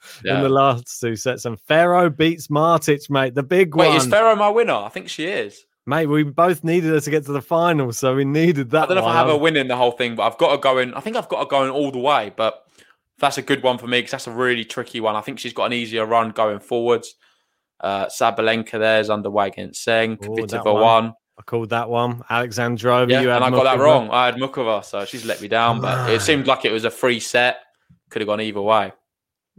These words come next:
Speaker 1: How is Dan Evans is through again, mate, in the doubles. He's <laughs> loving it on the clay courts. Go on, Dan.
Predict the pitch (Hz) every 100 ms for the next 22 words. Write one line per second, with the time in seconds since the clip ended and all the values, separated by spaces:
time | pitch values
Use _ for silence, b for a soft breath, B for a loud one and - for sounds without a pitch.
0 | - 107 120 107 120 127 135 156 165 123
1 | 104 - 131 123 107 127 127 131 139 135
2 | 131 151 170 190 139 117 131 143 139 -
3 | 233 240 190 151 - 214 196 - - 190
4 | 240 226 - - 165 151 123 - 240 285
5 | 302 220 175 180 180 151 117